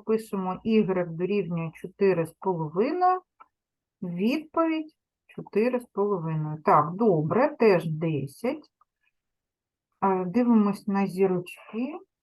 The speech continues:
Так. Є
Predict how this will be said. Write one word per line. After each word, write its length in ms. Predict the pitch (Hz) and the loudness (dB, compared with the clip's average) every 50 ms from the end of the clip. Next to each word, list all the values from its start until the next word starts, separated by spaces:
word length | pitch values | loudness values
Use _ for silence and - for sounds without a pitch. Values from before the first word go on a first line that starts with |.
| _ _ _ _ _ _ _ _ _ _ _ _ _ _ _ _ _ _ _ _ _ _ _ _ _ _ _ _ _ _ _ _ _ _ _ - | _ _ _ _ _ _ _ _ _ _ _ _ _ _ _ _ _ _ _ _ _ _ _ _ _ _ _ _ _ _ _ _ _ _ _ -12
Так. 840 | 220 208 202 190 185 185 180 175 175 175 170 170 170 _ _ - _ - _ _ _ _ _ _ _ _ _ _ _ _ _ _ _ _ _ _ _ _ _ _ _ _ _ _ - | -8 -6 -6 -4 -4 -4 -2 -2 -2 -2 -4 -6 -8 _ _ -20 _ -20 _ _ _ _ _ _ _ _ _ _ _ _ _ _ _ _ _ _ _ _ _ _ _ _ _ _ -14
Є 460 | 202 196 220 285 320 320 294 - | -12 -8 -4 0 0 2 0 0